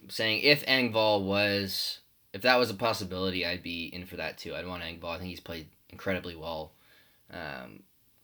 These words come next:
ab-, about as well as we could have possibly expected. Um, but given that, given the cap situation and, and what it looks like it's gonna be on paper here, like, Petan, I haven't been overly impressed with him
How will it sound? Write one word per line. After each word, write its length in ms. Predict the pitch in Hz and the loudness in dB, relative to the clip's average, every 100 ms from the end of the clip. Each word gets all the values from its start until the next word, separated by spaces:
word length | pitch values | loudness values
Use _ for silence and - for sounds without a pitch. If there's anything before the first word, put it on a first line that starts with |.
| - | -12
ab-, 300 | 80 107 135 | -6 -2 -2
about 240 | 151 143 156 | 2 8 8
as 140 | 127 | 8
well 180 | 107 113 | 6 4
as 120 | 107 | 2
we 80 | 104 | -2
could 140 | 101 | -4
have 120 | 101 95 | -6 -2
possibly 460 | 92 90 92 87 | -2 -2 -6 -10
expected. 540 | 80 - 71 - 64 - _ _ _ _ _ | -10 -10 -10 -10 -14 -14 _ _ _ _ _
Um, 240 | 92 92 92 | -6 -4 -2
but 180 | 101 98 | -4 6
given 460 | 131 139 139 123 | 6 8 6 4
that, 420 | 107 104 98 - - | 2 0 -2 -8 -8
given 240 | - 131 131 | -2 0 2
the 60 | |
cap 300 | 110 104 95 | 0 2 0
situation 840 | - 101 - 90 87 87 92 90 98 | 0 -8 -6 -6 -6 -6 -8 -6 -6
and, 220 | 90 80 | -6 -10
and 160 | 87 87 | -12 -8
what 140 | 92 | -8
it 80 | 82 | -6
looks 260 | 95 - | -8 -8
like 240 | 90 87 87 | -8 -8 -10
it's 80 | - | -12
gonna 220 | 90 87 | -12 -8
be 160 | 90 | -8
on 100 | 85 | -8
paper 340 | 82 95 98 90 | -6 -4 -4 -6
here, 340 | 82 82 92 - _ _ _ _ _ _ _ _ _ _ _ _ _ | -8 -10 -12 -16 _ _ _ _ _ _ _ _ _ _ _ _ _
like, 180 | 120 117 | -8 -4
Petan, 720 | 139 131 - 170 190 196 196 190 - _ _ _ _ _ _ _ _ _ _ _ _ - | -2 -2 0 2 4 2 0 -6 -18 _ _ _ _ _ _ _ _ _ _ _ _ -2
I 140 | 127 | 2
haven't 200 | 165 220 | 4 4
been 140 | 196 185 | 0 0
overly 480 | 110 110 117 110 107 | 0 0 -2 0 0
impressed 460 | 98 - 90 - | -2 -2 -4 -4
with 120 | 104 | -8
him 440 | 107 104 104 107 | -6 -4 -4 -6